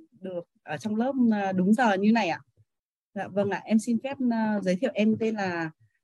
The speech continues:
ờ, Trâm ạ. Hoàng là họ. Em, ờ, Hoàng là họ nên là em, ờ, hai mươi tuổi quýt ạ. Và, ừm, em sinh năm một nghìn chín trăm chín mươi, em làm nghề bác sĩ. Ờ, nhân mạch của em chính là mẹ em là mẹ Đoàn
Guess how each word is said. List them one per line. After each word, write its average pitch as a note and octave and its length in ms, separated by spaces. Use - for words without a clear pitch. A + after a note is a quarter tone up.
ờ, F3 400
Trâm A#3+ 280
ạ. G#3 60
Hoàng F#3 280
là F3 100
họ. - 400
Em, A3+ 180
ờ, G#3+ 240
Hoàng F3+ 240
là E3+ 100
họ - 240
nên G#3+ 160
là G3+ 120
em, A3+ 240
ờ, A3 160
hai A#3 240
mươi A#3+ 220
tuổi D#3+ 240
quýt C#4+ 200
ạ. - 80
Và, F3+ 400
ừm, E3+ 560
em A3 120
sinh A3+ 160
năm A3+ 200
một F#3+ 60
nghìn E3+ 180
chín F#3+ 120
trăm G#3+ 120
chín G3+ 260
mươi, B3 280
em A3 160
làm F#3 180
nghề F3 140
bác A#3 160
sĩ. C#4+ 340
Ờ, F#3+ 560
nhân A#3 180
mạch A3 180
của C#3+ 120
em A3+ 220
chính F3+ 140
là G3+ 80
mẹ G3+ 240
em A3 240
là F#3 120
mẹ F3 160
Đoàn F#3 200